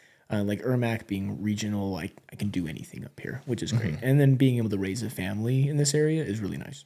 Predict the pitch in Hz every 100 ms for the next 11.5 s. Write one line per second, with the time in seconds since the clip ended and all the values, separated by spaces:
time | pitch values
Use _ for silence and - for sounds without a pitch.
0 | - - - 92 - - - 95 90 98
1 | 120 127 185 - - - - _ _ -
2 | 127 107 90 - 131 131 127 143 135 120
3 | - 107 - 104 107 92 110 - 123 -
4 | - 104 - 76 67 - - - - 131
5 | 143 147 135 - 92 87 85 - 76 82
6 | - 110 95 - 107 98 90 - - 80
7 | 139 139 127 98 95 101 - - 117 110
8 | 104 101 98 92 - - - _ _ _
9 | _ 107 101 90 107 95 98 92 101 92
10 | 101 82 78 - 76 65 67 69 - -
11 | - - 64 -